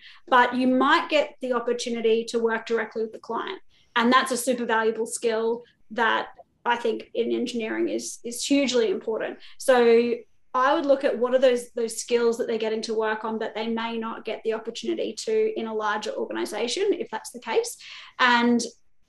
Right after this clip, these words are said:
if there aren't those opportunities, then have a look at, okay, well, what does this person, again, back to your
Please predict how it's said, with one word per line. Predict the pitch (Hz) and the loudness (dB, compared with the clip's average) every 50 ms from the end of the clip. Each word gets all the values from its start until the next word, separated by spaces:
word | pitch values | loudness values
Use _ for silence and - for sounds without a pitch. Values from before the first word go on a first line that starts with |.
| _ _ _ - - - - - - | _ _ _ -20 -20 -20 -10 -2 0
if | 302 302 294 - | 2 2 2 2
there | - 285 247 240 - | 4 4 4 4 4
aren't | 247 247 311 349 - | 2 4 2 4 4
those | 277 247 240 | 4 2 2
opportunities, | 247 233 - 220 208 - 226 226 226 226 220 220 233 | 0 -2 -4 -6 -6 -6 -6 -2 0 0 2 2 0
then | 233 233 | -2 -2
have | 226 233 226 | -2 -2 -2
a | 226 | -2
look | 220 226 226 - | -4 -4 -4 -4
at, | 220 214 - - | -4 -4 -4 -6
okay, | 233 240 226 226 | -6 -4 0 2
well, | 233 240 | 4 4
what | 240 254 240 | 4 4 2
does | 240 233 | 2 -2
this | 233 220 | -4 -6
person, | - - 247 240 226 233 247 226 226 220 | -8 -6 -4 -4 -4 -2 -2 -4 -2 -2
again, | 240 226 240 226 226 214 | -2 0 0 0 2 0
back | 226 226 220 - | -2 -4 -4 -4
to | - 240 | -4 -2
your | 233 226 220 220 214 | 0 2 2 2 0